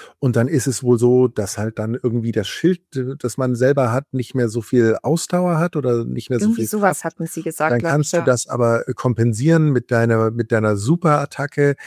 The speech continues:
Speaker 1: Also es gibt dann so ein Trade-off-System, das du einsetzen kannst. Und dann haben sie auch noch gezeigt, dass es so Modifikatoren gibt, die man einstellen kann. Also es geht schon sehr in Richtung Returnal, was, was
Speaker 2: Mhm.
Speaker 1: einerseits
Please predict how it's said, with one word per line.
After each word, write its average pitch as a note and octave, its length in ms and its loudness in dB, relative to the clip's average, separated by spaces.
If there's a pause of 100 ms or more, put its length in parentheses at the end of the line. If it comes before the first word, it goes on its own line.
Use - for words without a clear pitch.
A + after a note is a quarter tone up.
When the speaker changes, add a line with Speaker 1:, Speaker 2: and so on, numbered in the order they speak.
(180)
Speaker 1:
Also A2+ 180 0
es G#2 100 -4
gibt - 180 -2
dann B2 120 2
so G#2+ 100 -2
ein G#2+ 80 0
Trade-off-System, C#3+ 1040 0
das - 140 -4
du C3 120 -2
einsetzen B2 600 -2
kannst. A#2 460 -4 (420)
Und A#2+ 140 -2
dann A#2+ 240 2
haben A#2+ 140 2
sie A#2 100 4
auch A2+ 100 2
noch A2 140 -2
gezeigt, A2+ 380 -4
dass G#2 140 -2
es G#2+ 100 -6
so A#2+ 120 -2
Modifikatoren A#2 1000 0
gibt, C3+ 300 -6
die C3+ 80 2
man B2+ 240 4
einstellen A#2+ 720 0
kann. A#2 320 -2 (480)
Also B2+ 220 4
es C3 220 -2
geht E3+ 160 0
schon D3+ 180 2
sehr C3+ 180 6
in D3+ 100 2
Richtung C3+ 340 0
Returnal, E3 640 0
was, - 400 -4
was G3 160 -4
Speaker 2:
Mhm. G3 80 -4
Speaker 1:
einerseits B2+ 420 2